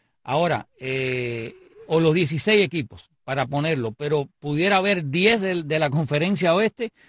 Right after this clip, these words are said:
y solamente seis de las conferencias, eh, este, o viceversa, que hubieran doce de la conferencia este y solamente cuatro de la conferencia. Eso sería interesante también porque le da, yo diría que, eh, más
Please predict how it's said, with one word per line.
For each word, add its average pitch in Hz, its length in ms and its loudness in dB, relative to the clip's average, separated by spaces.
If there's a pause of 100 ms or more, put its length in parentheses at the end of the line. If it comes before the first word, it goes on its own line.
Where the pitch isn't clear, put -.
y 147 120 -8
solamente 170 580 -2
seis 175 300 -2
de 143 100 -2
las 127 140 -6
conferencias, 131 1000 -4
eh, 127 260 -6
este, 160 360 -4
o 156 140 2
viceversa, 151 640 -2 (400)
que 135 80 -4
hubieran 165 440 2
doce 202 300 2
de 185 60 2
la 175 100 4
conferencia 170 640 0
este 202 480 -2 (200)
y 143 120 -4
solamente 151 500 -2
cuatro 170 400 2
de 151 60 2
la 143 100 2
conferencia. 139 560 -2
Eso 196 240 0
sería 208 240 0
interesante 185 600 -2
también 165 360 -2
porque 151 280 -2
le 139 140 0
da, 185 260 4 (480)
yo 165 160 0
diría 190 300 4
que, 143 800 -2
eh, 123 40 -4
más 151 320 0